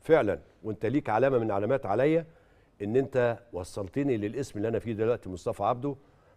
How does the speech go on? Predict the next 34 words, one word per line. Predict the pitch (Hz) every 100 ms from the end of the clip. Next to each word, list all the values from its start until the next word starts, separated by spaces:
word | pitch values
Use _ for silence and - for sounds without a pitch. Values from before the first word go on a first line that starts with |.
| -
فأنا | 104 113
هنا | 95 117 101 95 90
من | 92
خلال | - 101
البرنامج | 113 98 90 85 104
ومن | 98
خلال | 85 107 92
جماهير | 92 95
النادي | 98 92
الأهلي، | 107 117 120 - - - -
بشكر | 95 135 110
الكابتن | 95 123 120 107
محسن | 107 90 -
صالح | - 117 98 76 -
على | 90
اللي | 95
عمله | 110 151 123
معايا | 110 131 117 85 - _ _
في | 95
تاريخي | - 92 123 - 95
كله، | 127 147 160 156 - _ _ -
وفي | 92
نفس | 110 120
الوقت | 127 117
بشكره | 95 - 120
على | 101 98
تواجده | 104 98 107 135 127
معانا | 101 113 120 113 - _ _ -
وعلى | 85 101 113
إن | 104
فتح | 95 107 85
لنا | 117 127 117
قلبه | 127 117 120
وقال | 107 120 131